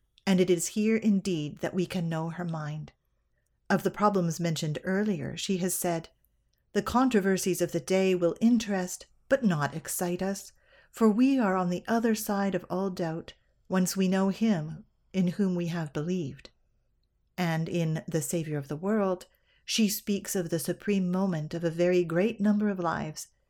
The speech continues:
that in which a person is brought face to face with Christ. And so Charlotte Mason is one of a great body of Christian educationists.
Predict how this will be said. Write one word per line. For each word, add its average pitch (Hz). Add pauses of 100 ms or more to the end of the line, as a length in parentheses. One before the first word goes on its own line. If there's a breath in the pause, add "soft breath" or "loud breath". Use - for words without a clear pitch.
(240)
that 190
in 185
which 185
a 180
person 208
is 165
brought 196 (140)
face 185
to 220
face 170
with 170
Christ. 151 (1500)
And 233
so 262
Charlotte 208
Mason 190
is 170
one 190
of 175
a 170
great 175
body 185
of -
Christian 165
educationists. 160